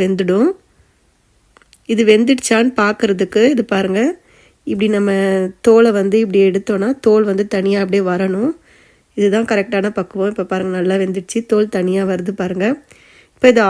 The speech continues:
ஆறிட்டுனா நல்லா நான் மசிச்சு எடுத்துக்கிட்டேன். சென்ட்ரா ஒரு முள்ளு தான் இருக்கும் சுறால, முள்ளு நிறையாவே இருக்காது. இப்போ இதுக்கு சி-, சின்ன வெங்காயத்தை சன்னமா ஒண்ணு கட் பண்ணி எடுத்திருக்கேன். பூண்டு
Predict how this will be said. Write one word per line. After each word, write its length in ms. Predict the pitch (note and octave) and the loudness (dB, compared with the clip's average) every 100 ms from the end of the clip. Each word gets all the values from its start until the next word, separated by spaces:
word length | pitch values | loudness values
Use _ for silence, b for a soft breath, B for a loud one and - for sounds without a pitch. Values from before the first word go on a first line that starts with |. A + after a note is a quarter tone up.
| F#3+ | 2
ஆறிட்டுனா 420 | G#3+ A#3+ A#3 A#3 B3+ G#3+ | 4 2 2 0 2 2
நல்லா 180 | G3+ G#3 | 2 2
நான் 140 | G3+ F#3 | 0 -2
மசிச்சு 340 | F3+ G#3 - G3+ | -4 -4 0 2
எடுத்துக்கிட்டேன். 560 | F#3+ G3+ G3+ F#3+ G#3+ E4 b b b - | 2 -4 -4 -2 0 -2 b b b -6
சென்ட்ரா 520 | - G#3+ A#3 A#3+ C4 B3+ | 0 2 2 2 4 6
ஒரு 120 | G#3 G3+ | 4 2
முள்ளு 200 | G#3 G#3+ G#3+ | 2 2 2
தான் 120 | G#3+ | 2
இருக்கும் 320 | G3 G3 G#3 C4 | 0 -2 -2 -2
சுறால, 340 | G3+ G3 G3 F#3+ B3 E4+ G3+ | -2 0 0 0 0 -2 -2
முள்ளு 200 | G#3 A#3 A3 | 2 2 4
நிறையாவே 360 | F#3+ G3+ G3+ G#3+ | 2 2 2 0
இருக்காது. 380 | G3 F#3+ F#3 G3 E4+ b b b b b b b | -2 -4 -2 0 -2 b b b b b b b
இப்போ 140 | - C4+ | 0 2
இதுக்கு 240 | A3+ A#3 C4 - | 2 0 -2 2
சி-, 360 | A3+ G#3 G3+ F#3 | 4 4 2 0
சின்ன 220 | G#3+ B3 B3 | 0 2 4
வெங்காயத்தை 480 | A3 G3+ G3 F#3+ B3 - | 2 2 0 2 0 0
சன்னமா 380 | G3+ G3+ G3+ A3 A3 G3 | -2 -2 0 0 0 0
ஒண்ணு 180 | G3 F#3 G3 | -2 -4 -4
கட் 160 | F3+ - | -4 -2
பண்ணி 180 | G3 G3+ | 0 0
எடுத்திருக்கேன். 480 | F#3 - F#3 - A#3+ b b b b - | -2 -4 -4 -2 -2 b b b b 4
பூண்டு 240 | C4 | 6